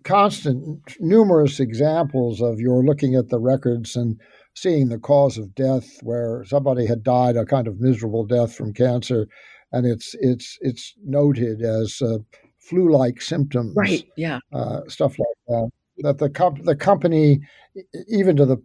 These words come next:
Speaker 1: present day, really doesn't want anybody to know what's truly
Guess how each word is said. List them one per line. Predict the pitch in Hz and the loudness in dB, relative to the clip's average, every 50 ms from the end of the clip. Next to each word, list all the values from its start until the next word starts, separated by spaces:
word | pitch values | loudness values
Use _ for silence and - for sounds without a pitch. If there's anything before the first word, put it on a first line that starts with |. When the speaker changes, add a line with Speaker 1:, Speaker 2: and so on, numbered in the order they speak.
| _ _ _ _ _ | _ _ _ _ _
Speaker 1:
present | - 185 170 147 - 139 127 113 | 2 2 4 4 2 0 -2 0
day, | 117 170 170 151 135 127 123 | 2 2 4 4 4 2 0
really | 117 123 143 143 131 131 | 0 0 0 0 0 2
doesn't | 117 143 131 107 117 127 - - 175 | 2 2 2 2 -2 -6 -6 -8 -6
want | 170 147 143 131 135 - _ - | 0 0 0 0 0 -6 _ -4
anybody | 139 131 131 123 117 123 120 117 113 110 | -2 0 0 0 0 -2 -2 -4 -6 -6
to | - 123 | -6 -6
know | 120 123 127 123 120 | -2 0 0 2 2
what's | 120 120 117 123 123 - - - - _ _ _ | 0 0 0 -2 -4 -4 -10 -20 -20 _ _ _
truly | - - 143 135 123 120 117 113 113 | -2 0 2 2 2 0 0 -2 -2